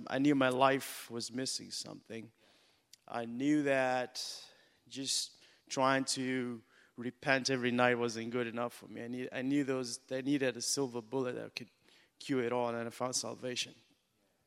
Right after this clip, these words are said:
So, uh, I serve at the sound booth with the rest of my colleagues there. We're not noticed unless something goes wrong, and then every head goes like that.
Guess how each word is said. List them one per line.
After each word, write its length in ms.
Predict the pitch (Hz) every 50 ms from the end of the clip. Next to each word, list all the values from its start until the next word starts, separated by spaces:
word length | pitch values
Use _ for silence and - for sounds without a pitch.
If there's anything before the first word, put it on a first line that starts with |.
| _ - _ _ - - - - _ _ _ _ _ _ -
So, 400 | - - 156 151 151 151 151 123
uh, 220 | 139 143 143 120
I 100 | 104 147
serve 260 | 147 - - 190 185 190
at 140 | 185 160
the 400 | 160 170 170 165 165 160 156 143 135 - -
sound 420 | - - - 156 151 165 170 170 160
booth 460 | 180 196 208 202 - - - - - - - - - -
with 80 | 127 117
the 100 | 131 123
rest 240 | 135 143 139 -
of 80 | - 135
my 140 | 139 135 131
colleagues 420 | - - 135 139 139 147 143 -
there. 300 | - 156 151 156 156 147 - _ - - - - - - - - _ _ - -
We're 300 | 127 131 131 131 131 127
not 300 | 120 127 131 139 135 -
noticed 540 | 131 135 139 147 160 165 170 180 170 - -
unless 340 | 131 131 120 127 135 131 -
something 360 | - 131 120 - - 123 110
goes 220 | 123 123 123 117
wrong, 540 | 117 131 165 180 185 185 180 180 180 170 156 147 151
and 280 | - 139 135 135 131
then 380 | 139 143 143 147 143 143 139 143 - - - - - - - - - - - - - - - - _ _
every 300 | - 135 139 139 147 151
head 300 | 147 151 143 143 135 127
goes 200 | 139 147 147 135
like 220 | 135 139 151 147 -
that. 240 | 165 160 170 175